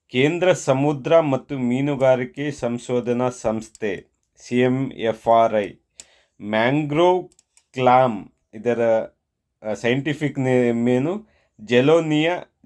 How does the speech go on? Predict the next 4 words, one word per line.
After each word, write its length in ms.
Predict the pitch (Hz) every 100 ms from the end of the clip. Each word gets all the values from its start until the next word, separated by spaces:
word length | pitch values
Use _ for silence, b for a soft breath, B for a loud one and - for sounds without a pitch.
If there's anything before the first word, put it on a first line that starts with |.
| 104
ಜೆಲೋ-, 720 | 117 123 143 156 - 120 110
ಜೆಲೈನಾ 760 | 120 127 156 160 160 196 - _ _ _ _ _ -
ಎರೋಸಾ 540 | 131 135 151 139 143 113 - _
ಅನ್ನು 580 | 120 127 131 147 196 233